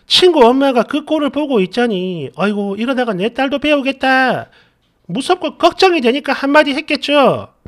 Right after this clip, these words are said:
그래도 딸은 부끄러워할 줄 알고 어떻게든 고치려고 하는데 이 아줌마는 뭘까? 자식인 초딩보다 생각이 짧은 소인배야. 육 번.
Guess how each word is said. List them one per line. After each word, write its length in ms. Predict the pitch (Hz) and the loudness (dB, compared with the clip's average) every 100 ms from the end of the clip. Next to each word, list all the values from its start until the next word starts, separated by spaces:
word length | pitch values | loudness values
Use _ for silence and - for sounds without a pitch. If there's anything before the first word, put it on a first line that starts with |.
| - - - _ _ _ _ _ _ | -20 -20 -20 _ _ _ _ _ _
그래도 400 | - 254 330 311 | 0 2 2 2
딸은 320 | 302 302 330 | 4 4 2
부끄러워할 540 | - 202 302 311 294 277 | -4 -6 0 2 2 0
줄 180 | 302 262 | -2 0
알고 460 | 170 170 202 208 | 0 0 -2 -2
어떻게든 380 | 185 233 302 269 | -6 -6 -6 -4
고치려고 440 | - 311 294 247 262 | -4 -4 -2 -2 -2
하는데 520 | 277 208 196 247 127 | -2 -2 -2 -4 -6
이 180 | 143 208 | -4 2
아줌마는 520 | 226 220 220 208 247 | 2 2 -2 -2 -2
뭘까? 560 | 262 165 - 120 139 233 _ _ - - | -2 -4 -6 -8 -10 -16 _ _ -20 -8
자식인 580 | - 277 - 330 277 277 | 2 4 4 0 -2 -2
초딩보다 540 | - 381 349 262 247 | -2 0 0 -2 -2
생각이 380 | 247 302 285 240 | -4 -4 -4 -4
짧은 260 | 269 269 269 | -4 -4 -6
소인배야. 880 | - 247 285 269 240 240 175 107 _ _ _ _ _ _ _ _ _ - | -4 -4 -2 -2 0 -2 -4 -10 _ _ _ _ _ _ _ _ _ -16
육 160 | 180 180 | -14 -8
번. 220 | 156 | -8